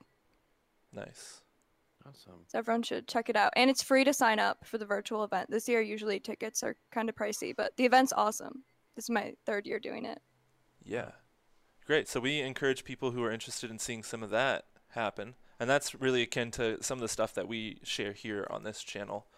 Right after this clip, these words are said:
Speaker 1: live painting. And I, it hasn't been happening as much. It's been a lot more, like, art media and art entertainment. But I think that sharing creative practice live is really exciting. How have your experiences been with Wall Ball,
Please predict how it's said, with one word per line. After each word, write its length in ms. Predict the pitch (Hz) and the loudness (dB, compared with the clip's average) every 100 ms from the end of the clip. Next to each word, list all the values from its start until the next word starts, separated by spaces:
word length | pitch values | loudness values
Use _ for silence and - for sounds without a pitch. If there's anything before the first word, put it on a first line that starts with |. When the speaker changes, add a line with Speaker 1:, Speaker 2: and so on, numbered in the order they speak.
| - _ | -20 _
Speaker 1:
live 300 | 104 98 - | 0 0 -4
painting. 600 | 107 104 - 101 98 98 | -12 -12 -10 -10 -10 -10
And 280 | 92 98 - _ _ _ _ - | -12 -12 -20 _ _ _ _ 4
I, 120 | 123 | 6
it 280 | 117 - 156 | 6 4 2
hasn't 280 | 175 165 139 | 2 0 -2
been 120 | 135 | 0
happening 380 | 131 123 135 117 | 2 0 -2 -4
as 120 | 104 | -2
much. 300 | 110 123 127 | 0 2 0
It's 120 | - | -6
been 120 | 117 | -4
a 40 | 110 | 2
lot 180 | 107 107 | 2 4
more, 140 | 110 | 2
like, 200 | 104 104 | 0 -2
art 260 | - 107 - - - | 0 2 0 -10 -16
media 340 | 123 110 113 | -12 -2 0
and 60 | 110 | 0
art 120 | 107 | 0
entertainment. 680 | 107 104 - 110 110 131 131 | -2 -6 -8 -10 -4 -6 -2
But 220 | 110 90 - | 0 0 0
I 60 | |
think 260 | 117 123 117 | -8 -8 -6
that 220 | 104 95 - _ _ _ | -4 -4 -8 _ _ _
sharing 720 | - - 104 101 104 98 92 - _ _ _ _ - | -8 -4 -2 0 -4 -8 -16 -20 _ _ _ _ -10
creative 320 | 120 107 101 | -4 -4 0
practice 440 | 110 101 - - | 0 0 -4 -8
live 640 | 104 104 101 95 - - - - | 4 6 6 2 -4 -18 -18 -8
is 400 | 113 98 - - | -6 -6 -10 -4
really 200 | 120 110 | -2 -2
exciting. 420 | 104 - 113 107 | -2 2 4 4
How 180 | 107 139 | 2 4
have 100 | 151 | 4
your 120 | 127 117 | 2 -2
experiences 680 | - - 120 127 117 110 | -4 -6 -6 -6 -8 -10
been 360 | - 104 104 110 _ _ _ _ | -4 -2 -2 -8 _ _ _ _
with 640 | 107 104 95 - - - _ _ _ _ | -2 0 0 -4 -18 -20 _ _ _ _
Wall 220 | 107 104 | 2 2
Ball, 520 | 104 104 104 101 101 | 4 4 4 4 0